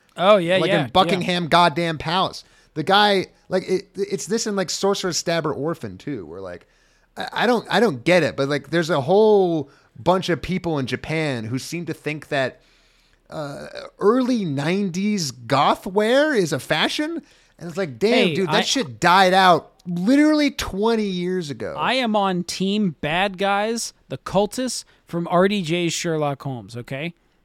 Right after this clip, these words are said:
Speaker 1: I'm, I'm on that
Speaker 2: <laughs>
Speaker 1: team. That
Speaker 2: Yeah,
Speaker 1: team is cool.
Speaker 2: exactly.
Speaker 1: <laughs> They're
Speaker 2: Exactly. They
Speaker 1: really
Speaker 2: got,
Speaker 1: cool.
Speaker 2: like, the drip is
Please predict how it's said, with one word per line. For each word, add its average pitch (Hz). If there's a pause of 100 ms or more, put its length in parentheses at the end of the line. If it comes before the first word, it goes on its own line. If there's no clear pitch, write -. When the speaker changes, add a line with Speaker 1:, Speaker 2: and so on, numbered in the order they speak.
(140)
Speaker 1:
I'm, 147
I'm 185
on 226
that 214
Speaker 2:
<laughs> -
Speaker 1:
team. 285
That 294
Speaker 2:
Yeah, 294
Speaker 1:
team 240
is 202
cool. 240
Speaker 2:
exactly. 269 (140)
Speaker 1:
<laughs> -
They're 160
Speaker 2:
Exactly. 208
They 208
Speaker 1:
really 220
Speaker 2:
got, 247
Speaker 1:
cool. 139 (280)
Speaker 2:
like, 196
the 196
drip 170
is 123